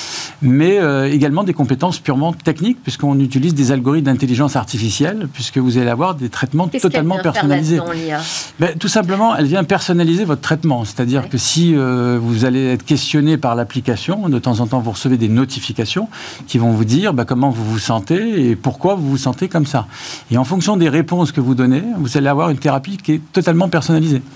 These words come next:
Speaker 1: Une femme enceinte n'aura pas le même traitement numérique que, euh, une personne qui se sera disputée avec, euh, son employeur, par exemple. Donc c'est comme ça que l'I A traite l'information. Ce sont de la data qui sont, euh,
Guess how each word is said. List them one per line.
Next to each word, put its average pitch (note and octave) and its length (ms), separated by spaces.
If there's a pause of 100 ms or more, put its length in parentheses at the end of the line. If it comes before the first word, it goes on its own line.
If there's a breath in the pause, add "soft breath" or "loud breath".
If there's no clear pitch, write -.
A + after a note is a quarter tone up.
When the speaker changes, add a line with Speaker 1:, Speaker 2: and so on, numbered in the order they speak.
(560 loud breath)
Speaker 1:
Une C3 120
femme C#3 240
enceinte E3+ 360
n'aura C3 220
pas D3 80
le C3 80
même B2+ 220
traitement D3 500
numérique C3 640
que, C#3+ 100
euh, C3 720 (280 loud breath)
une C3 80
personne D#3 360
qui C3+ 140
se A#2+ 140
sera C#3+ 220
disputée C3+ 640
avec, C3 280
euh, D3 40 (120)
son B2+ 100
employeur, C#3 400
par B2 120
exemple. A#2+ 260 (440 loud breath)
Donc D3 140
c'est E3 180
comme F#3+ 160
ça F#3+ 200
que E3+ 120
l'I D3 180
A D#3 80
traite F#3 300
l'information. C3 580
Ce C3+ 120
sont B2+ 120
de C3 60
la B2 100
data B2 380
qui D3 160
sont, C#3 340
euh, A2 80